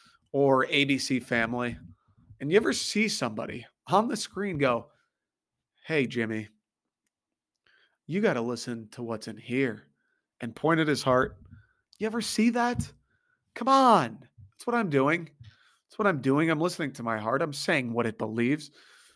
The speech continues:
saying what it's written on it. The Detroit Tigers. Why should I believe they'll win eighty-two games? We'll see. I mean, I'll, I'm gonna be opening day.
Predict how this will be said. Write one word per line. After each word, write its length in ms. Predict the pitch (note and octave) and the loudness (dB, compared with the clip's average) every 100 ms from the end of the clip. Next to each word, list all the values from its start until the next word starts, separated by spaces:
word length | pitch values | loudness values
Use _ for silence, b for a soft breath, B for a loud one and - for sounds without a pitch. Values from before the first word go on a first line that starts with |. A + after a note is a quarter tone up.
| b | b
saying 320 | - F3 C3 | -8 -4 -2
what 140 | A#2+ A2+ | -2 -4
it's 180 | A2 C3 | -4 -4
written 220 | B2 C#3 | -2 0
on 160 | C#3+ | -2
it. 200 | D#3+ - | -4 -8
The 80 | - | -8
Detroit 400 | G3+ - G#3 G3 | -6 2 4 4
Tigers. 600 | - G3+ F2 D2+ - - _ _ _ _ _ _ _ _ _ _ _ _ _ _ _ _ _ _ - | 4 2 2 0 -2 -10 _ _ _ _ _ _ _ _ _ _ _ _ _ _ _ _ _ _ -12
Why 320 | D3 D#3 F#3+ | -4 0 0
should 180 | E3 F#3+ | 0 -2
I 100 | F3+ | 0
believe 320 | D#3 D#3 C3+ | 0 0 2
they'll 140 | C3 | 2
win 160 | C3 B2+ | 2 0
eighty-two 360 | A#2+ A#2 B2+ | -2 -4 -4
games? 380 | A#2+ A#2+ C#3 - b b b b b _ _ _ _ _ _ _ _ - - _ _ _ _ _ _ - | -6 -8 -12 -20 b b b b b _ _ _ _ _ _ _ _ -20 -20 _ _ _ _ _ _ -12
We'll 340 | C3+ D3 A#3+ | -2 4 4
see. 480 | - - G#2+ E2+ - _ _ _ - | 2 0 -2 -4 -14 _ _ _ -2
I 160 | C#3+ D3+ | 0 2
mean, 180 | C3+ | 2
I'll, 340 | B2+ C3 C3 - | 2 4 4 4
I'm 140 | D#3 E3 | 2 0
gonna 140 | F#3 | -2
be 320 | C#3+ A#2+ A#2 | 0 0 0
opening 380 | B2 C3 C3+ B2 | -4 -4 -4 0
day. 300 | C3+ C3 | 0 0